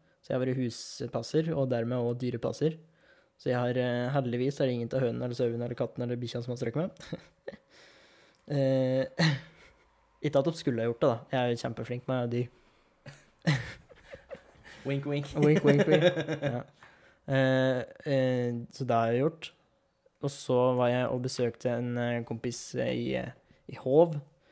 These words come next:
Speaker 1: Shoutout til Jostein på søndagen. Ja, så grillet vi der, og så spilte vi kort og satt,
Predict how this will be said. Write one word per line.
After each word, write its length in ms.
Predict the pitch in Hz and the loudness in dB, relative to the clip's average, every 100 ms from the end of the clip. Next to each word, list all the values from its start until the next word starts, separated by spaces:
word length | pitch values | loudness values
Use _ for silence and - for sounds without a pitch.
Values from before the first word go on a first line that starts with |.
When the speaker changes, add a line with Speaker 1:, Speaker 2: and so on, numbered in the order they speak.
| _ _ - | _ _ -6
Speaker 1:
Shoutout 360 | 139 123 131 120 | 0 2 2 4
til 160 | 123 | 2
Jostein 480 | 123 - - 139 165 160 - _ | 0 -2 2 4 2 -4 -14 _
på 140 | - 120 117 | 0 2 2
søndagen. 480 | - 117 120 139 156 147 _ _ _ _ _ _ _ _ _ _ - | 0 -2 2 2 0 -4 _ _ _ _ _ _ _ _ _ _ -2
Ja, 140 | 135 135 - | -2 -2 -8
så 160 | - 131 | -8 -2
grillet 300 | 127 120 113 | 0 0 0
vi 80 | 117 | 0
der, 240 | 117 135 131 | 2 2 0
og 60 | |
så 80 | 123 | -4
spilte 240 | 120 120 123 | -4 -4 -4
vi 60 | |
kort 320 | - 107 - | -8 -10 -4
og 220 | 117 117 117 | 0 0 -2
satt, 240 | 117 - | -6 -6